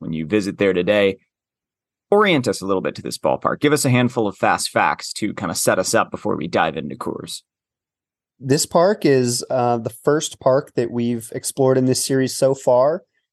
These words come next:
Speaker 2: that has not experienced a name change. The park opened as Coors Field, it has stayed Coors Field, and it might remain Coors forever, as the naming rights now go through twenty forty-seven.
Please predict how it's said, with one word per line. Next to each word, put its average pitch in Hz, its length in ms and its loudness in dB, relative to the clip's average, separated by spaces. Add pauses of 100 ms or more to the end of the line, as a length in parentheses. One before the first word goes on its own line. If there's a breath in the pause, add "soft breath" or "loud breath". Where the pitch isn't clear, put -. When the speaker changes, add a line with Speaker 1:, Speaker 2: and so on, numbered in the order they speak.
(120)
Speaker 2:
that 123 140 -4
has 123 200 -2
not 135 340 0
experienced 156 720 -4
a 151 60 -2
name 147 360 0
change. - 640 -10 (500)
The - 80 -6
park 113 400 2
opened 139 580 2
as 127 520 2 (140)
Coors 135 320 -2
Field, 180 480 0
it 110 120 -8
has 101 120 -8
stayed 143 380 2
Coors 165 380 0
Field, 165 420 2 (460 soft breath)
and 120 500 0
it 120 180 -2
might 120 380 0
remain 180 520 2
Coors 139 600 0
forever, 135 480 0 (240)
as 110 280 -6
the 117 100 -6
naming 131 320 2
rights 123 340 2
now 120 280 0
go 120 420 0 (120)
through 113 180 -8
twenty 147 520 -4
forty-seven. 135 800 0